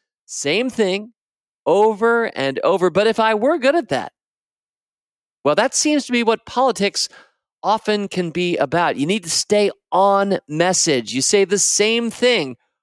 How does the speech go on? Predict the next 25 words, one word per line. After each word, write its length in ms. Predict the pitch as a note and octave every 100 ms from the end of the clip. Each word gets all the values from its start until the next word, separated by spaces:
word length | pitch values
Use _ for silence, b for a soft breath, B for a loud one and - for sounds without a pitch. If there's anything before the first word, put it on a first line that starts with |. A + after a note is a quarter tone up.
| _ _
over 500 | - G3 G#3 G3 G3+
and 200 | - F3
over, 180 | E3+ F3+
the 140 | F#3+ F3+
same 400 | - G3+ A3 A3+
soundbite, 680 | - G#3+ G#3+ G3 E3 D#3+ - -
that 240 | E3 E3 - -
gets 280 | D#3 -
you 120 | E3 D#3+
the 100 | E3+
votes. 500 | A3+ B3+ A3+ - - B B _ _ _ _ _
But 120 | B3
that's 280 | C4+ C4 -
the 160 | B3 G#3
opposite 540 | G3 G3 F#3+ - G3
of 180 | - C#3+
my 200 | D3+ D#3+ -
own 240 | A3+ A#3
inclinations 880 | F#3 F3 E3 C#3+ C3+ - B2+ B2 - _ _ _ _ B2
and 260 | B2+ A#2+
joy. 280 | - B2+ A#2
So 240 | A2+ A#3
to 340 | A3+ - C#4 C#4
a 60 |
fault, 560 | A#3+ - A3 D#3 A2+